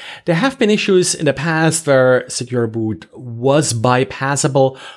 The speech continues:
but it's one of those features that really prevents a lot of these attacks that are very difficult to defend against without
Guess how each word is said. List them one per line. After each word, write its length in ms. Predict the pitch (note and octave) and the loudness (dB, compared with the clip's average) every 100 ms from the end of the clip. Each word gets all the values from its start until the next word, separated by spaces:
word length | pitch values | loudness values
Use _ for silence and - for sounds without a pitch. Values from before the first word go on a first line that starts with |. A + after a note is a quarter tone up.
| - | -4
but 200 | C3 B2+ | 0 2
it's 220 | A#2+ - - | 0 -2 -8
one 220 | C3 D3+ | 0 0
of 80 | E3+ | 4
those 200 | D#3+ D#3+ | 2 2
features 640 | D3+ C#3+ - C#3+ C3+ A2 | -2 -2 -2 0 0 0
that 280 | C3 A#2+ C3 | 0 0 -2
really 160 | C4 C4 | -4 -2
prevents 480 | E3+ D#3 D3+ C3+ - | 0 2 0 0 -2
a 100 | C#3+ | 2
lot 320 | B2+ A#2 C3+ | 2 2 0
of 140 | C#3 C3 | 0 -2
these 160 | A#2 | -4
attacks 640 | A#2+ - - C3 B2+ - - | -4 -6 -8 -4 -4 -6 -10
that 680 | A2+ A#2 B2 A#2+ A#2 - - | -10 -2 0 2 0 -4 -14
are 320 | A#2 A#2 G#2+ C#3+ | -4 -2 -2 -4
very 280 | D3+ G3+ C#3+ | -2 0 0
difficult 600 | D#3 C#3 C3 B2+ G#2+ - - - - | -2 -4 -2 0 -2 -2 -20 -14 -2
to 60 | |
defend 520 | B2 - D3 B2+ B2 - | -2 0 2 2 0 -4
against 640 | A#2+ B2 A2+ G#2+ - - - | -2 0 0 0 -2 -4 -10
without 800 | G#2+ G#2 A#2 F#2+ A#2+ B2 B2 | -8 -2 0 2 2 2 0